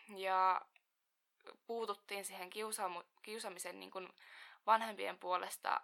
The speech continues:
Ja sit jossain vaiheessa, kun koittiin puhua opettajille, niin kyllä he tosi paljon puolusti niitä N S-kiusaajia. Ja musta tuntuu,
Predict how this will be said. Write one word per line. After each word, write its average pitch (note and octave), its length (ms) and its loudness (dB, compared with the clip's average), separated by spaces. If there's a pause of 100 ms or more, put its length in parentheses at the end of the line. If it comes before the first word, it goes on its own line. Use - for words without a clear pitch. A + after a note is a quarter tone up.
Ja F3+ 340 2
sit - 260 -10
jossain F#3 320 -2
vaiheessa, - 440 -2
kun G3 260 -8 (460)
koittiin - 380 -4
puhua - 160 -6
opettajille, G2 680 -4
niin F#2+ 360 -10 (260)
kyllä A#3 200 -4
he B3+ 60 -4
tosi B3 220 -6
paljon G3+ 260 -8
puolusti F#3+ 420 -8
niitä - 320 -8 (1080)
N F3+ 120 -8
S-kiusaajia. - 1040 -4
Ja - 80 4
musta F#3 300 -6
tuntuu, F#3 580 -8